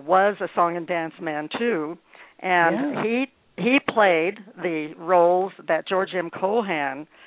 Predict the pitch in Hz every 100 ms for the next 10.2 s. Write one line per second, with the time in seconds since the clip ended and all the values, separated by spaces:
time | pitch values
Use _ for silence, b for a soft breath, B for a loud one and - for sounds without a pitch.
0 | b b b _ - 175 160 147 156 175
1 | 165 156 - 175 156 170 160 151 151 139
2 | - - 160 147 139 139 151 160 175 139
3 | 135 131 - B B B - 160 180 190
4 | 208 220 175 180 165 147 160 165 165 165
5 | - - - 165 - _ 165 151 - 180
6 | 165 - 165 160 151 147 147 175 170 139
7 | 156 - B B B B - 180 160 151
8 | 151 - 160 165 165 156 - 165 160 156
9 | 165 170 190 175 151 - - 165 170 160
10 | 143 143